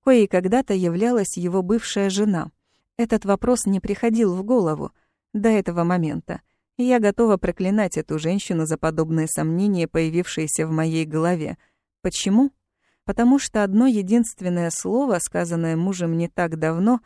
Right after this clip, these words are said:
стёрла все сомнения раз и навсегда. Почти. «Я его люблю, поняла? Люблю. А ты испытываешь к нему то же самое, а? Отвечай!» Слова зависли в воздухе.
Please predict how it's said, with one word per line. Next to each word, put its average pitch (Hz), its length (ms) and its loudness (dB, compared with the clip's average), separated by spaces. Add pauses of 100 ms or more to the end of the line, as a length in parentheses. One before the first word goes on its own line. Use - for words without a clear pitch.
(280)
стёрла 262 500 2
все - 220 -2
сомнения 185 680 0
раз 170 280 -2
и 170 40 -4
навсегда. 160 680 -6 (600)
Почти. - 520 -4 (480)
«Я 202 260 6
его 190 180 6
люблю, 196 420 4
поняла? 175 520 2 (220)
Люблю. 196 540 4 (160)
А 226 80 0
ты 226 160 4
испытываешь 208 580 2
к - 60 -10
нему 175 260 2
то 170 160 2
же 180 140 0
самое, 175 560 -4
а? 277 180 4 (360)
Отвечай!» 208 640 0 (580)
Слова 220 440 0
зависли 196 540 -2
в 190 80 -6
воздухе. 156 540 -8